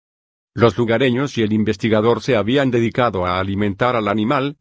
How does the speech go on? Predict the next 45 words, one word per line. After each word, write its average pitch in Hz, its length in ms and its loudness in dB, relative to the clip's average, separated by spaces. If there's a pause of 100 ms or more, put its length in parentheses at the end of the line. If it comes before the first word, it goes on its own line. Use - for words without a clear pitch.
(160)
pero 104 160 2
la 98 120 -2
progresiva 139 640 -2
falta 156 400 -2
de 113 100 4
pasto 180 400 -2
y 120 120 0
el 98 120 -2
riesgo 104 380 -2
de 98 120 -2
que 117 120 0
muriera 113 420 2
de 120 100 2
hambre 110 300 0
llevaron 110 440 0
a 127 60 -2
Markarian 147 600 -2
a 113 80 -4
convocar 110 480 0
en 113 100 0
julio 131 400 0
pasado 110 460 0
a 104 60 0
voluntarios 104 680 -2
y 123 60 0
expertos 131 560 -2
para 110 220 -2
rescatar 113 520 -2
a 120 60 2
Hillary 123 380 0
de 113 120 0
una 131 260 0
vez 131 180 0
por 107 200 -2
todas. - 560 -4 (680)
El 123 120 2
ex - 220 -2
detective 110 640 0
se 110 160 0
encontró 104 540 0
de 120 100 2
nuevo 120 400 2
con 113 160 0
otra 156 260 -2
pared, 110 440 -2